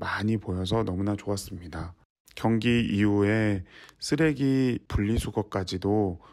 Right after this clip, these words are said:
동참하며 대한민국의 스포츠 문화를 얼마나 좋은 수준까지 끌어올렸는지 많은 세계인들에게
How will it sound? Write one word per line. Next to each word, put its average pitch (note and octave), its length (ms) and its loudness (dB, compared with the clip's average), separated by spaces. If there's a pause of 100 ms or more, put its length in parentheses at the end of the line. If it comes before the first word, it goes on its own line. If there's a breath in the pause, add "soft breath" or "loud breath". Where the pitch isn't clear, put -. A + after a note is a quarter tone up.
(120 soft breath)
동참하며 G#2 920 0 (160)
대한민국의 A2+ 1000 2 (100)
스포츠 C3+ 840 2 (180)
문화를 G#2+ 640 2 (220)
얼마나 B2 800 2 (240)
좋은 C3 320 4
수준까지 B2+ 540 0
끌어올렸는지 G2 1080 0 (380 soft breath)
많은 G#2+ 440 2
세계인들에게 B2 1000 0